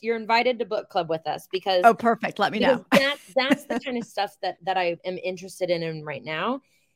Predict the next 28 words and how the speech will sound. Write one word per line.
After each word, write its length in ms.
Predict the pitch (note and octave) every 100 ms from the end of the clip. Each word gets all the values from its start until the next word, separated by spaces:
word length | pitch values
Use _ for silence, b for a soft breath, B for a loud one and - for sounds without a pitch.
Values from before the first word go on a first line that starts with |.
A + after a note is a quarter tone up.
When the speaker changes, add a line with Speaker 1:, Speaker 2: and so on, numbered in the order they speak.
| _ _ A#3+
Speaker 1:
And 600 | C#4+ E4 C#4+ F#3+ F3+ - _ _ _ _ _ -
I 160 | A3+
needed 300 | C4 D4 C#4+
friends 420 | - E3+ F#3 A#3+ -
that 160 | -
say 220 | - G3+
yes 320 | F#3 E3 E3 -
to 80 |
spontaneous 840 | F3 - D3+ C#3 C#3 D3+ D3 C#3 C#3
trips, 680 | - A2 - - - - _ _ _ _ -
because 480 | A3 G3+ G#3 G3 E3+
my 240 | F#3+ F3+ -
other 300 | B3+ D#4 C4+
friends, 800 | - F3 D#3+ D#3+ A3 A#3+ - -
and, 200 | F#3+ F#3+
and 160 | G3 G3+
I'm 100 | G3+
not 220 | A3+ F3
blaming 560 | F#3 G3 B3 C#4 G#3+ F#3
any 240 | B3 C#4
of 160 | D3+ -
them, 380 | B2+ D#3 A3 G3+
but 140 | G3
they 120 | G#3+
just 200 | G3 G#3+
are 100 | G#3+
in 100 | G#3
a, 80 | F#3+